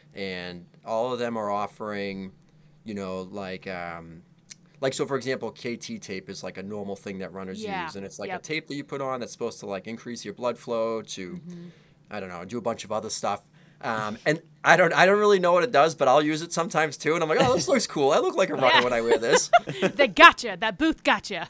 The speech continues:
Speaker 2: <laughs>
Speaker 1: Yeah. So they'll be like, "Oh, if you buy it, we'll apply it for you." And I'm like, "Oh, okay,
Speaker 2: Oh.
Speaker 1: cool."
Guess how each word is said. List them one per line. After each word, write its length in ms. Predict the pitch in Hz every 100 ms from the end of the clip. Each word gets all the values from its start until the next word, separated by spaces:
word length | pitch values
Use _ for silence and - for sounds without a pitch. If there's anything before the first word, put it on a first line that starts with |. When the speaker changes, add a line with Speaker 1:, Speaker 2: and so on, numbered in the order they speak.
| -
Speaker 2:
<laughs> 140 | 269
Speaker 1:
Yeah. 460 | - - - - 196 -
So 160 | - 190
they'll 100 | 180
be 80 |
like, 180 | 175 156
"Oh, 140 | 202 156
if 100 | 135
you 120 | 170
buy 320 | 123 131 160
it, 220 | 120 101
we'll 180 | 113 117
apply 360 | 117 - 127 135
it 120 | 127
for 140 | -
you." 180 | 92 80
And 80 | 82
I'm 100 | 87
like, 180 | 98 92
"Oh, 200 | 277 202 -
okay, 220 | 180 139
Speaker 2:
Oh. 60 | -
Speaker 1:
cool." 300 | 240 -